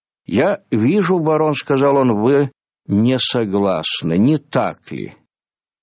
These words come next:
И после этих учтивых слов Бениксен поднялся во весь свой гренадерский рост. Он был слишком профессионален,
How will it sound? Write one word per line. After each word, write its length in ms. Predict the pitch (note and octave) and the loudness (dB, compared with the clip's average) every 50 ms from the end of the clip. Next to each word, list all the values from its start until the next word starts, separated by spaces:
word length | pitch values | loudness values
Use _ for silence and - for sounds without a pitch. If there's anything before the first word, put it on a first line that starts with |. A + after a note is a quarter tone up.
| _ _ _ _ _ _ _ _ _ | _ _ _ _ _ _ _ _ _
И 340 | - A#2 A#2+ A2+ G#2+ G2+ F2+ F2 - _ _ _ _ _ _ _ _ _ _ | -2 0 2 2 2 0 -2 -4 -8 _ _ _ _ _ _ _ _ _ _
после 320 | - G#2 G2 - A2 A2+ | -2 -2 0 0 0 0
этих 260 | G#2 - A2 G2 - A2 | 0 0 -4 -2 -2 -2
учтивых 640 | G#2 - - - - - G2+ F#2+ F2+ E2 D#2+ D#2+ - | -4 -4 -6 -10 -8 -2 -2 0 2 2 0 -2 -2
слов 580 | - - - G2+ C3 E3+ F#3 - - - - - _ _ _ _ _ _ _ _ _ _ _ _ _ _ _ _ _ _ _ _ _ | -6 -4 -2 0 0 0 -2 -4 -8 -14 -20 -20 _ _ _ _ _ _ _ _ _ _ _ _ _ _ _ _ _ _ _ _ _
Бениксен 580 | - G#2+ G#2+ G2+ F#2 E2+ - - - F2+ D2+ - | -4 -2 0 0 0 -2 -4 -4 -4 -4 -4 -4
поднялся 880 | - - G#2+ G2 E2 G2 G2+ G#2 G#2+ G2 F2 D#2 D#2 - - - F2+ | -2 -2 -2 0 2 0 0 0 0 -2 -4 -6 -8 -6 -4 -2 -2
во 160 | E2 F2+ F#2 | 0 0 0
весь 260 | F#2 F#2 F#2+ F2+ E2+ - | 0 0 -2 -2 -4 -6
свой 280 | - - F2 E2+ E2 | -6 -4 -2 -2 -2
гренадерский 920 | D#2 E2+ E2 F2 F2 F2 E2+ D#2+ D2+ F2+ E2+ - D#2+ - - - - D#2 E2 | -2 -2 -2 0 0 0 0 -2 -2 -4 -4 -4 -4 -8 -10 -10 -6 -4 -2
рост. 520 | F2 A2+ D3 D3+ - - - - - - _ _ _ _ _ _ _ _ _ _ _ _ _ _ _ _ _ _ _ _ | 0 0 0 -2 -4 -8 -12 -18 -20 -20 _ _ _ _ _ _ _ _ _ _ _ _ _ _ _ _ _ _ _ _
Он 160 | - E3 E3+ | -4 -2 0
был 120 | E3 F3 D#3+ | 0 0 0
слишком 540 | - - F3+ G3 G3+ - - - F3 D3+ C3+ | 0 0 0 2 0 0 0 0 0 0 0
профессионален, 1300 | - D3+ C#3+ - - C#3 B2 - - - - B2 A2+ G#2 G2 F#2 F#2 F2+ E2 D2 C2+ A#1+ G1+ G1+ - | 0 -2 -4 -2 -2 -4 -4 -2 -2 0 0 2 2 2 2 0 0 -2 -4 -4 -6 -8 -8 -10 -12